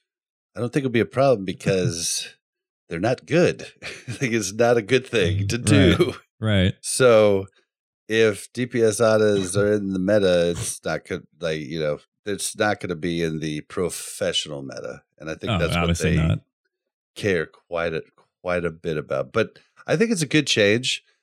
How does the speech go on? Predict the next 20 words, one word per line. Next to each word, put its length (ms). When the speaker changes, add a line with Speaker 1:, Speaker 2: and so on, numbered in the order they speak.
Speaker 1:
I 100
think, 360
um, 500
it 100
does. 300
If 220
the 100
meta 320
had 200
changed 800
or 120
had 180
stayed 320
the 60
same 340
with 160
Dive, 400
I 80
don't 240
think, 240